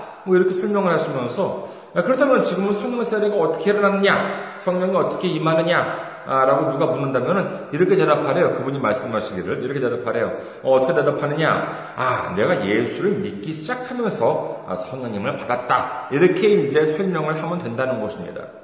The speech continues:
아, 이분은 꽤 일본에서도 유명한, 아, 목사님이신데 이런 말씀, 이런 말씀을 하시는 걸 보고 좀 놀랐습니다. 또 이제 이 절 보면은요,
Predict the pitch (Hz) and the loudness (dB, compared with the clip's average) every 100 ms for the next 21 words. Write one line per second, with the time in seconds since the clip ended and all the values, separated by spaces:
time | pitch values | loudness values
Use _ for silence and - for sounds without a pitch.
0 | - _ _ - - - _ - 117 113 | -20 _ _ -20 -20 -20 _ -4 -2 0
1 | 107 107 139 254 - 285 294 139 139 156 | 0 -2 -2 -4 -4 -6 -4 -4 -2 -2
2 | 156 131 104 117 127 160 160 101 104 - | -2 -4 -6 -6 -4 -4 -2 -2 -4 -6
3 | 110 107 98 101 - 117 110 101 92 - | -6 -4 -4 -6 -6 -6 -6 -6 -6 -6
4 | 101 90 104 151 113 95 113 123 117 110 | -8 -4 -2 0 0 -2 -4 -4 -4 -6
5 | 113 107 110 110 117 127 113 113 117 113 | -10 -10 -6 -2 -2 0 -2 -2 -6 -10
6 | 120 127 98 95 117 139 202 - - - | -10 -8 -8 -6 -6 -4 -6 -8 -14 -16
7 | 123 107 127 131 - 98 90 - - - | -8 0 2 2 0 -6 -8 -10 -16 -20
8 | - - _ _ _ _ _ _ _ _ | -20 -20 _ _ _ _ _ _ _ _
9 | _ _ _ _ _ _ 247 233 190 220 | _ _ _ _ _ _ 2 4 6 6
10 | 202 190 151 151 | 4 2 2 -2